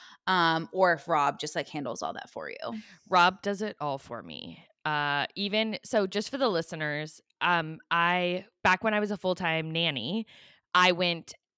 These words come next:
Speaker 2: twice a year with the family I nannied for, and pretty much, like, Rob and I together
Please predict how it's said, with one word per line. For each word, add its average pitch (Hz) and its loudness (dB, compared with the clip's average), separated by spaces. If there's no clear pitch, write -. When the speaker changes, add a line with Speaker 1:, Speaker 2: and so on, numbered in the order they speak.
Speaker 2:
twice 190 0
a 208 -2
year 165 2
with 165 -4
the 180 -6
family 160 -2
I 151 -2
nannied 151 -4
for, 185 0
and 175 -6
pretty 170 -8
much, 175 -8
like, 165 -6
Rob 151 0
and 151 -4
I 143 0
together 139 -2